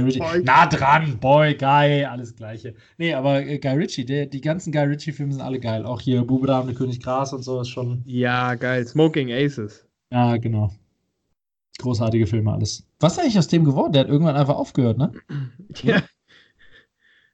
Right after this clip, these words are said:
Speaker 2: Konto war voll.
Speaker 1: Ja, weiß nicht. Okay. Äh, Wort der Woche, dein zweites.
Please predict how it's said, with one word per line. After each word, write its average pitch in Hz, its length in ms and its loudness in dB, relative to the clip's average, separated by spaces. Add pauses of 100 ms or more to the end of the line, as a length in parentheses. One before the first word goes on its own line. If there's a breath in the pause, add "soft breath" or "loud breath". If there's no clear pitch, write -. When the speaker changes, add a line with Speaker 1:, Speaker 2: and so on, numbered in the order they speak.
(120)
Speaker 2:
Konto 147 280 4
war 127 140 4
voll. 123 320 -2 (1000 loud breath)
Speaker 1:
Ja, 107 240 -8 (400)
weiß 113 220 -6
nicht. 110 260 -6 (840 loud breath)
Okay. 131 520 4 (840)
Äh, 139 1400 0
Wort 202 160 6
der 220 100 4
Woche, 151 200 6
dein 143 180 6
zweites. 123 560 0